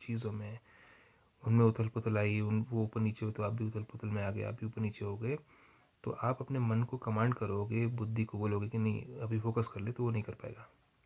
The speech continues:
इसलिए वैराग्य वृत्ति बहुत ज़रूरी है, एकदम ही totally disconnect for few seconds, ताकि आप डिस्कनेक्ट होकर के सोच पाओ क्या चीज़ ठीक है। व्यर्थ समाप्त तो सेकंड में समाप्त हो जाए।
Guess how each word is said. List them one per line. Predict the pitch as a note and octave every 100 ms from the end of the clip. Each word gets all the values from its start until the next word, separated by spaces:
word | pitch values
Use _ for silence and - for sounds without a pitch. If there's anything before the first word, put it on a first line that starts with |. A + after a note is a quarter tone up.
| _ -
इसलिए | A#2 - C3+
वैराग्य | A2+ G#2+ G#2 A2+ B2 A2+
वृत्ति | G2+ - -
बहुत | A2 G#2
ज़रूरी | G2+ G2+ G#2 -
है, | - A#2+ _ _ _ _ _ _ -
एकदम | B2+ B2 C#3 C#3
ही | C#3 C#3+ _ -
totally | A#2 - C3 - -
disconnect | A#2+ - A#2 A#2 - -
for | A#2
few | - A#2
seconds, | - - D#3 - _ - - - - - - - _ _ - _
ताकि | A2 G#2+ A#2+
आप | A#2 A2+ -
डिस्कनेक्ट | B2 A2+ - A#2+ A2+
होकर | A2 A2+
के | B2+
सोच | - B2 A2+
पाओ | - A#2 C3+
क्या | B2+ A2 - -
चीज़ | B2 B2 -
ठीक | A#2 -
है। | A2+ A#2 - _ - - _ _ -
व्यर्थ | B2 D3
समाप्त | - A2 G2 A#2 - -
तो | B2
सेकंड | - A2+ C#3+ B2+
में | A#2
समाप्त | B2 G#2+ G2+ A2 -
हो |
जाए। | A2 A2+